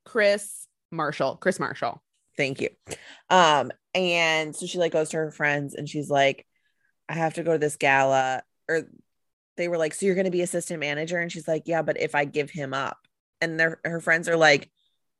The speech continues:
Speaker 2: "What exactly are you giving up? Like, you're getting the career that you've dreamed of, and you have to give up this guy that you've literally talked to for, like, twenty minutes."
Speaker 1: And who's a Republican? Like, go find yourself a nice, like, Democratic Senate hopeful, bitch.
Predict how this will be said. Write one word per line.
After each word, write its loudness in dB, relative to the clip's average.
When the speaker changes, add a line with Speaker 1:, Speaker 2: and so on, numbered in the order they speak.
Speaker 2:
"What 2
exactly 0
are 0
you 0
giving -4
up? -8
Like, -2
you're 8
getting 4
the 4
career 8
that 6
you've -2
dreamed -4
of, -2
and -6
you -4
have -2
to -6
give 2
up 4
this 2
guy 6
that -2
you've -6
literally -2
talked -12
to -8
for, -4
like, -2
twenty -10
minutes." -16
Speaker 1:
And 8
who's 12
a 10
Republican? 6
Like, 6
go 6
find 6
yourself 4
a 4
nice, 6
like, 2
Democratic 2
Senate -2
hopeful, -2
bitch. -2